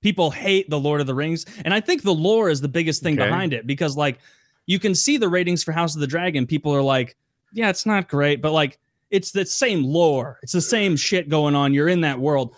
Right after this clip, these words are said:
Speaker 1: Lord of the Rings is jarring 'cause it's like, "Hey, you know that story with all that lore and all those details and all those characters that you know and love?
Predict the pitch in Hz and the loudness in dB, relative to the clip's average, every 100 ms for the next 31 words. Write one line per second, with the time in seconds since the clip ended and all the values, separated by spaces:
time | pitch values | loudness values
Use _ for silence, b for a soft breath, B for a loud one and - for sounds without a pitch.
0 | b 143 220 196 143 220 240 175 147 120 | b 0 2 2 2 2 2 2 0 0
1 | 147 135 139 143 143 143 139 156 143 226 | 0 2 2 2 0 -2 0 0 0 0
2 | 190 170 214 208 180 - 175 196 160 151 | 0 2 2 0 0 0 0 2 0 2
3 | 180 180 175 147 160 185 170 143 170 175 | 2 2 2 2 2 4 2 0 0 0
4 | 143 160 196 175 147 170 156 165 165 175 | 0 -2 0 0 0 -2 -2 0 0 0
5 | 180 143 151 160 147 170 143 139 165 | -2 0 0 2 2 2 2 2 0